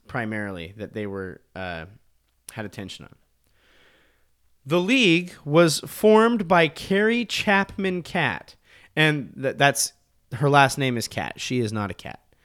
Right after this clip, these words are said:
um, that I know of. I won't tell her who she is. But, uh, the, the formal organization was drafted at a nineteen twenty convention held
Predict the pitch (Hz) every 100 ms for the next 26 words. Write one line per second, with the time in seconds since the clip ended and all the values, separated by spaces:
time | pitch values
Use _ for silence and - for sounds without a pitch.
0 | _ _ _ - 120 104 92 - 113 107
1 | 95 76 - _ _ - 104 104 98 _
2 | 107 98 98 98 90 - 76 - - _
3 | _ 131 170 180 - - _ _ _ -
4 | 165 165 180 143 170 165 165 151 143 -
5 | 226 254 277 277 208 180 160 143 135 123
6 | 120 120 123 120 120 123 156 180 196 -
7 | 107 85 - 139 135 131 156 196 - 202
8 | 185 185 175 147 - 151 143 220 226 -
9 | 131 127 - _ _ - 226 240 254 240